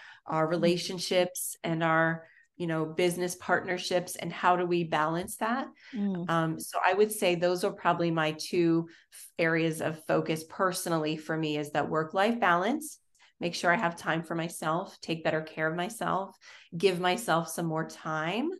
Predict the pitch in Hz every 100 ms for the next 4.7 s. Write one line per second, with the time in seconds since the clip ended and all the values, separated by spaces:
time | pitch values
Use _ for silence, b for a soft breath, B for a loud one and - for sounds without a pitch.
0 | B B B B - 156 156 - 185 175
1 | 160 156 151 156 170 208 220 - _ 165
2 | 165 - - 175 185 180 170 - 170 170
3 | 160 151 160 175 175 165 160 151 160 151
4 | 175 - 156 170 196 277